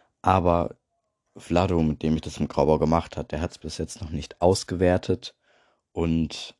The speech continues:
hat auch jetzt Corona bekommen,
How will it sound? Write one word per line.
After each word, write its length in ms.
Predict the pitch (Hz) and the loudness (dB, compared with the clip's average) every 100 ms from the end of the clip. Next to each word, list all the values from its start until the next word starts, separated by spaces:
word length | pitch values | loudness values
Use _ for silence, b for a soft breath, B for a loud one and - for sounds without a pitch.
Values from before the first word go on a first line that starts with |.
| _ | _
hat 540 | - 82 76 - - _ - | -8 -6 -6 -8 -20 _ -6
auch 720 | 73 67 71 - - 65 _ _ _ _ _ | -2 0 -2 -6 -16 -18 _ _ _ _ _
jetzt 320 | 82 78 - - | -4 -4 -6 -6
Corona 440 | 80 73 87 110 | -2 2 4 4
bekommen, 480 | 113 120 101 92 | 2 2 2 2